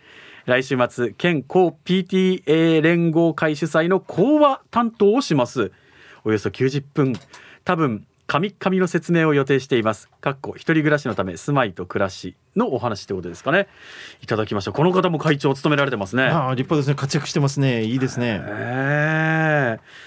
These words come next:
Speaker 1: で、また、あの、講話まで担当するということで、もう現役ですよ。
Speaker 2: ああ、立派ですね。もう高校三年生、その後の生活とか、そういうことについて多分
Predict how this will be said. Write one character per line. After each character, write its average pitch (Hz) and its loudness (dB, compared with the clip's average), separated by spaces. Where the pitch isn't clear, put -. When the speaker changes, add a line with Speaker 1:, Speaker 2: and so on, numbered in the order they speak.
Speaker 1:
で、 147 4
ま 143 2
た、 135 4
あ 127 0
の、 101 0
講 139 0
話 202 4
ま 220 2
で 175 0
担 127 -2
当 135 2
す 135 -2
る 147 2
と 120 0
い 110 2
う 101 -2
こ 107 -2
と 110 -2
で、 98 0
も 127 -2
う - -2
現 139 2
役 170 2
で 170 2
す - -6
よ。 85 -6
Speaker 2:
あ 113 -6
あ、 - -
立 - -8
派 147 0
で 123 -4
す 113 -10
ね。 117 -2
も 139 -2
う 127 -8
高 160 -4
校 170 0
三 165 0
年 165 2
生、 156 0
そ 156 -2
の 160 0
後 151 0
の 147 0
生 147 0
活 139 -4
と 139 -8
か、 120 -2
そ 156 0
う - 4
い 151 4
う 147 -2
こ 147 -4
と 156 0
に 151 0
つ 143 -8
い 170 -6
て 151 -2
多 131 -2
分 107 -4